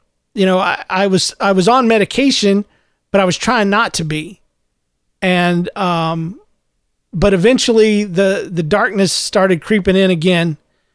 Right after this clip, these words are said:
and I ended up going to a doctor, and then the doctor said, "I can't do anything for you. You need a psychiatrist." And so I went to a psychiatrist, and I was, I was very ashamed. And so I kept it secret. And,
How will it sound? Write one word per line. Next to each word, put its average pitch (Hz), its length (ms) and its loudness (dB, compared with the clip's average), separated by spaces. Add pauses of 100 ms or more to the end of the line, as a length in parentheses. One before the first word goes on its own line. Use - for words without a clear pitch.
(240)
and 175 200 0
I 170 140 0
ended 185 380 0
up 190 300 -2 (300)
going 185 340 2
to 185 420 0
a 170 280 -2
doctor, 175 580 -2 (420)
and 175 220 0
then 180 160 2
the 175 80 2
doctor 185 380 0
said, 185 480 0
"I 170 100 -2
can't 190 300 -4
do 175 120 2
anything 165 280 0
for 180 180 0
you. 170 100 -2
You 175 240 -2
need 180 220 0
a 156 60 -4
psychiatrist." 170 920 -6 (560)
And 165 80 -8
so 208 120 0
I 180 80 2
went 180 240 -2
to 190 100 0
a 170 60 2
psychiatrist, 175 800 -2
and 190 100 -4
I 202 100 0
was, 175 220 0 (520)
I 185 40 2
was 165 140 2
very 240 280 2
ashamed. 175 680 -2 (160)
And 185 100 -2
so 226 120 2
I 180 80 2
kept 220 280 -2
it - 120 -6
secret. - 500 -6 (960)
And, 175 400 0